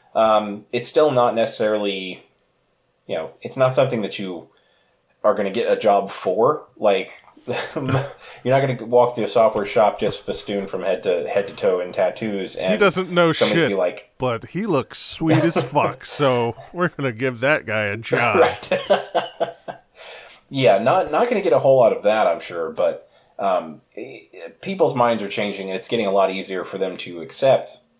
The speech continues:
Speaker 1: you know, differences of opinion when it comes to that kind of stuff. Um,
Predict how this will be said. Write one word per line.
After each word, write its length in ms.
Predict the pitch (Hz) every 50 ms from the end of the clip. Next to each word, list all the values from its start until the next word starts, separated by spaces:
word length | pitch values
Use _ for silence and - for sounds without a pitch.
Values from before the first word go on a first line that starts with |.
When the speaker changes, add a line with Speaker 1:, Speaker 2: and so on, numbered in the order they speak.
| _ _ _ _
Speaker 1:
you 120 | - 90
know, 240 | 82 76 78 78 - _ _ _ _ 127 117 113
differences 560 | 113 107 - - 107 101 - 98 95 92 90
of 140 | - 92 92
opinion 440 | 90 - - 104 101 92 90 85
when 80 | 85 80
it 60 | 80 -
comes 160 | 98 87 -
to 40 | -
that 160 | - - -
kind 120 | - 80
of 60 | 82
stuff. 340 | - - 87 82 - - - - - - - - - _ _ _
Um, 440 | - 101 107 101 101 98 98 98 -